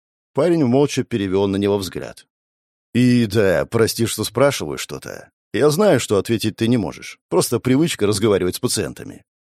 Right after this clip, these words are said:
Он пошел проверять показания оборудования. «Так, очнулся он пять часов назад, значит, уже должен полностью соображать».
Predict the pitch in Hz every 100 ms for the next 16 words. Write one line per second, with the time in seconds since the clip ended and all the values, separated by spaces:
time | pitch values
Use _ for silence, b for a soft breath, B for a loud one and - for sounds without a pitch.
0 | _ 165 180 107 - 135 127 95 80 104
1 | - 104 - 90 87 - - 87 92 71
2 | 62 58 - - _ _ _ _ _ -
3 | 160 156 - - - 85 90 127 180 190
4 | - 160 135 147 - 131 135 131 - 127
5 | 120 76 62 - - 73 117 127 - 113
6 | 98 143 123 135 110 127 107 113 113 120
7 | - 107 98 98 - - -